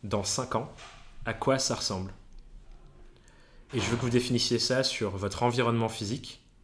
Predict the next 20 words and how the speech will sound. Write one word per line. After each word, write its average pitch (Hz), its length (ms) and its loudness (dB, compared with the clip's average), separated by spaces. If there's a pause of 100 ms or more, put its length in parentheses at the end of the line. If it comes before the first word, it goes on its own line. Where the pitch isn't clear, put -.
(220)
Où 101 80 -2
est-ce 95 120 -4
que 110 80 -2
vous 98 180 -2
habitez ? 101 640 -2 (280)
À 95 60 -8
quoi 113 160 -2
ça 117 140 0
ressemble 110 280 0
votre 104 180 -2
maison ? 110 480 0 (220)
Presque - 340 -2
faites 113 260 -2
un 98 180 0
mood 107 200 0
board 110 340 0
Pinterest 107 460 -2
sur - 160 -4
le 95 60 -4
sujet. 104 500 -4